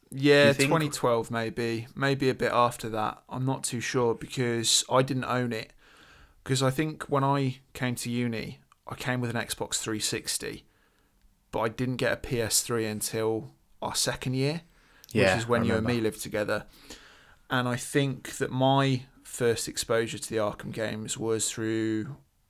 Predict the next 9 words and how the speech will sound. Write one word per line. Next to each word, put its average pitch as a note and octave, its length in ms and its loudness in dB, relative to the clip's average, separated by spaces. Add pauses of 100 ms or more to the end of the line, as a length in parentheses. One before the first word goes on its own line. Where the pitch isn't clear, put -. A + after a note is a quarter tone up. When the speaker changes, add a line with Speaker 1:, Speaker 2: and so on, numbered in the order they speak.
(260)
Speaker 1:
one B2 200 -2
of A2+ 160 -4
my A#2 180 0
housemates A#2 560 -2
in A2 60 -8
first B2 500 2
year, G#2+ 320 -4
Danny, A2+ 400 0 (600)
who A2 360 0